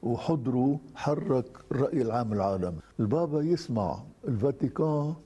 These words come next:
بيريد يسمع كل الأصوات، وما بيمشي الفاتيكان هيك على العميانة، بجوجل، بشوف، بفكر، وبيشتغل بطريقته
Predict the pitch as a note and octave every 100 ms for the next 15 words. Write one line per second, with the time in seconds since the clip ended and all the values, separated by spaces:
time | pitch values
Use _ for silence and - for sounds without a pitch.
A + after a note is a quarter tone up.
0 | - A#2+ C#3 D#3+ C3 D3+ E3 B2 G#2 E2
1 | - - - F#3+ E3+ D3 D3+ - B2+ A2+
2 | G#2 - - A#2+ A2 E3+ E3+ G#3+ G3+ -
3 | C3+ A#2 - B2+ - C3+ B2+ B2 B2+ C#3+
4 | C3+ A#2 - - - B2 A#2+ A2+ B2+ A2+
5 | G#2 G#2 - - - A#2 G#2 C#3+ D#3 D3
6 | C#3+ D3 D3 D3 F#3+ G#2+ A2+ - C#3+ D3
7 | C#3+ - - A2 G#2 - C#3 - C#3+ C#3+
8 | C#3+ - A2+ F2+ C3+ F#3+ - D3+ B2 G#2+
9 | A#2 A#2+ A#2+ D#3 D#3+ - C#3+ C#3